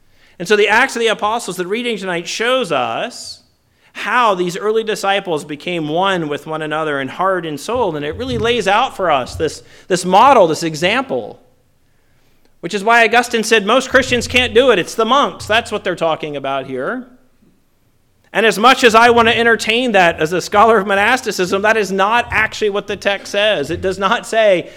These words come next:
"And then for those who could, they went off and did it. And the other schleps couldn't do it, so they just stayed outside of the monastery." No, instead, this is the picture of the church. And I think it's what happens when the church, through the power of the Holy Spirit,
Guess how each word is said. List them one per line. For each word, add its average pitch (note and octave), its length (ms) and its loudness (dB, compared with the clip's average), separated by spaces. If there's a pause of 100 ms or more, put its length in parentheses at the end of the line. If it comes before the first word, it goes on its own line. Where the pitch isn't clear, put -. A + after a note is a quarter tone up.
(140)
"And F3+ 100 -2
then C#4 140 4
for B3+ 120 2
those C4 220 4
who A#3+ 140 0
could, C4 340 2
they F#3 140 2
went D#3+ 200 0
off C#3 280 -2
and C#3 100 -4
did B2+ 160 -4
it. A3 320 -6 (720)
And E3 100 -6
the F#3+ 80 4
other A#3+ 160 4
schleps G#3 540 0
couldn't C4 260 -2
do F3+ 200 2
it, A#3+ 180 -2
so F3+ 100 -8
they G3 160 -2
just G#3 180 -6
stayed G#3+ 300 -2
outside A#3+ 480 -2
of A#3+ 60 -4
the G#3+ 80 -6
monastery." D#3+ 640 -6
No, A3+ 320 2
instead, F#3+ 840 2 (180)
this A3 280 6
is A3 240 6
the A#3+ 100 2
picture G#3+ 440 2
of G#3 120 6
the A3+ 80 2
church. A3+ 800 -2 (760)
And G3 120 4
I G3+ 80 6
think A3 260 2
it's A#3+ 180 0
what A#3 160 0
happens G3+ 600 2
when F#3+ 180 0
the G3+ 100 -2
church, G3 580 -2
through B3+ 200 -2
the C#4+ 100 2
power F#3 280 2
of D#3+ 80 -4
the D#3 100 -2
Holy D3 300 -2
Spirit, C3 420 -4